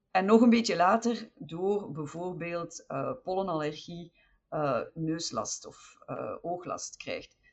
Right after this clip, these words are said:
Vandaar dat dus voor eczemen bijvoorbeeld, eh, de incidentie naarmate dat men ouder wordt daalt, maar het zijn vaak dezelfde mensen die dan op latere leeftijd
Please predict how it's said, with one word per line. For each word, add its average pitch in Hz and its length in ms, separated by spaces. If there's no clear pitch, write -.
Vandaar 220 380
dat 214 140
dus - 260
voor - 180
eczemen 185 520
bijvoorbeeld, 190 720
eh, - 360
de - 120
incidentie 175 720
naarmate 143 580
dat 143 120
men 143 200
ouder 170 340
wordt 143 380
daalt, 202 420
maar 190 120
het - 140
zijn 151 180
vaak 214 280
dezelfde 165 480
mensen 170 580
die 165 240
dan 165 180
op 135 140
latere 170 460
leeftijd 196 720